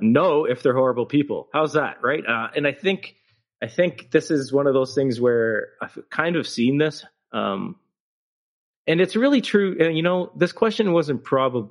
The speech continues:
I, if this was Fred, I have a feeling he's asked every colored person he knows this question, right?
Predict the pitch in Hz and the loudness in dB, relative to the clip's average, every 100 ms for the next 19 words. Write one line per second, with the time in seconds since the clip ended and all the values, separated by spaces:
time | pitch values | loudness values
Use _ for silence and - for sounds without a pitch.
0 | - - - - - _ _ _ _ _ | -6 -8 -8 -16 -20 _ _ _ _ _
1 | _ _ - - 202 - 156 147 - 147 | _ _ -20 -4 -4 0 0 0 0 -2
2 | 98 - 120 143 147 - 123 110 95 110 | 0 -4 -4 -4 -4 -2 0 0 -2 -4
3 | - 92 92 87 - 90 92 - 87 82 | -6 -6 -6 -8 -10 -10 -10 -8 -8 -8
4 | - - - - - - - - - - | -12 -18 -18 -18 -16 -16 -14 -18 -20 -20
5 | _ _ - - - - - - 90 98 | _ _ -18 -16 -14 -14 -14 -10 -6 -4